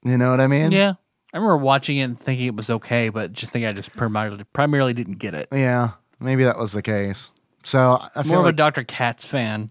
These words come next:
Speaker 1: Man, I love Doctor Katz.
Speaker 2: Mm-hmm.
Speaker 1: That was part of my Sunday night ritual was to
Speaker 2: Yeah.
Speaker 1: watch The Critic and Doctor Katz, uh, on that animation block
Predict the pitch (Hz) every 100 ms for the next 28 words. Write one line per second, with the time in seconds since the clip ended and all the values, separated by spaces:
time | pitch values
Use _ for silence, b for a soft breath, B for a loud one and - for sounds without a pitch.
0 | _ _ _ _ 98 101 95 92 92 92
1 | 85 95 92 113 107 98 104 113 117 120
2 | 127 123 127 117 110 - - 123 113 110
3 | 107 101 101 101 - 101 - 98 95 95
4 | 101 107 104 104 98 - B B B B
5 | 123 117 135 139 143 - - 123 117 120
6 | 123 127 - 120 113 113 - - - b
7 | b b b - 113 117 120 127 120 -
8 | - 143 151 165 139 147 - 120 101 101
9 | 95 92 -